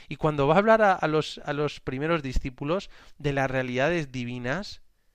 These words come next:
les habla de la semilla, les habla del trigo, de la cizaña, de ovejas, de puertas, de pastor, de, de realidades que ellos podían entender. Dios se adapta, Jesús se adapta a su lenguaje.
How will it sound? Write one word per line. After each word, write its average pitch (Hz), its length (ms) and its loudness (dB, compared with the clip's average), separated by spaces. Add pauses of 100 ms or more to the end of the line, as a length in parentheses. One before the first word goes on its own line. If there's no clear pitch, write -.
(240)
les 143 240 -2
habla 143 280 2
de 127 80 -4
la 117 120 -2
semilla, 131 680 -6 (580)
les 139 220 -4
habla 139 220 2
del 120 180 -4
trigo, 143 340 -4
de 127 80 -2
la 120 140 0
cizaña, 135 680 -2 (380)
de 135 300 0
ovejas, 131 640 2
de 123 120 -6
puertas, 135 640 0
de 127 80 -4
pastor, 143 720 0 (320)
de, 139 320 -4 (140)
de 139 180 10
realidades 143 600 0
que 202 100 -8
ellos 208 140 -4
podían 185 280 -4
entender. 147 680 -8 (720)
Dios 175 300 -4
se - 160 -10
adapta, 127 400 12
Jesús - 340 2
se 139 60 -2
adapta 131 560 -2 (200)
a 127 100 -2
su - 120 -6
lenguaje. 127 580 -6